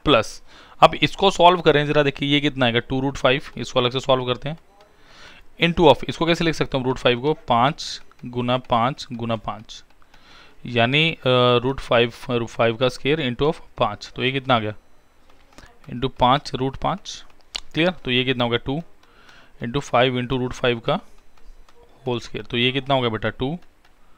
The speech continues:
into फ़ाइव into फ़ाइव, पच्चीस गुना पच्चीस गुना दो,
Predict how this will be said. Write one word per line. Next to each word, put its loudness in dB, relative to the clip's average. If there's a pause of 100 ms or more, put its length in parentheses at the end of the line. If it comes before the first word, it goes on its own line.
(840)
into -6
फ़ाइव -4
into -8
फ़ाइव, -8 (200)
पच्चीस -6
गुना -2
पच्चीस -2
गुना -4
दो, -2